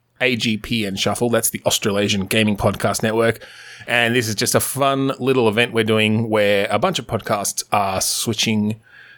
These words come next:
uh, switching episodes, taking control of each other's podcasts.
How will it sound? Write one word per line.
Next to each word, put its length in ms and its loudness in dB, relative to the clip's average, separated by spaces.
uh, 300 -6
switching 360 0
episodes, 560 0
taking 300 0
control 360 2
of 80 0
each 140 -2
other's 160 -2
podcasts. 680 0